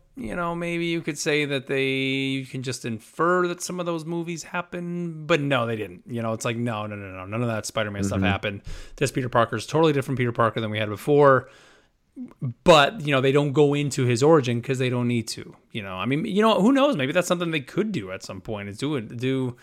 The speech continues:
Speaker 1: a, a Spider-Man Origins and, and go that route. But I don't think they're gonna do that.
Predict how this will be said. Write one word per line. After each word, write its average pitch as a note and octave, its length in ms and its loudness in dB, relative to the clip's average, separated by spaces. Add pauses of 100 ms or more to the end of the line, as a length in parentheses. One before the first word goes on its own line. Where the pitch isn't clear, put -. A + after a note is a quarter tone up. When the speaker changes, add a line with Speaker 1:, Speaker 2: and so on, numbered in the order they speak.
(360)
Speaker 1:
a, B2 200 -2
a - 80 -6
Spider-Man A#2+ 480 -2
Origins A2 580 -2
and, G2+ 180 -6
and G#2 220 -8
go G#2+ 160 -2
that G2 200 -6
route. F#2+ 280 -12
But - 140 -12
I B2 120 -2
don't A2 120 -4
think G#2 120 -8
they're G2 100 -8
gonna F#2+ 180 -8
do A#2 140 -2
that. C3 360 4